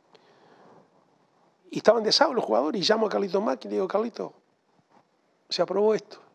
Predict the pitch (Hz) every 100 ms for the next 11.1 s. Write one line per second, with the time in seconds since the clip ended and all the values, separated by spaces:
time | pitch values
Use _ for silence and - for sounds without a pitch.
0 | _ - - - - - - - - 131
1 | 165 165 - - 127 131 131 - - _
2 | 156 - 190 143 123 123 - - 156 -
3 | - - - 135 143 143 156 160 127 -
4 | - - 147 - - - - - - -
5 | _ _ - _ _ _ _ - 214 214
6 | 226 226 233 240 254 - _ _ _ _
7 | _ 214 233 285 247 - 254 190 - 330
8 | 330 - 226 - 269 349 311 - - _
9 | _ _ _ _ _ _ _ _ - _
10 | _ - 156 285 - 190 175 - 285 359